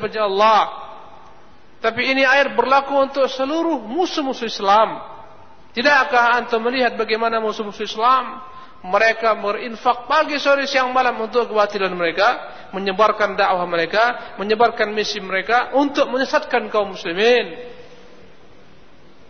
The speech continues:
Berbagai macam cara mereka gunakan, ya, daripada cara kekerasan maupun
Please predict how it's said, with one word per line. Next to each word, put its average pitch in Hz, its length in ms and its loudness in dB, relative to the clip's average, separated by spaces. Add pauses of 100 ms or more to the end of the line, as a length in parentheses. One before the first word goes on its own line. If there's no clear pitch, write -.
Berbagai 220 400 2
macam 247 400 0
cara 277 280 2
mereka 240 200 -4
gunakan, 226 440 0 (760)
ya, 214 180 4 (460)
daripada 190 400 -2
cara 226 320 2
kekerasan 247 600 -2
maupun 277 480 -4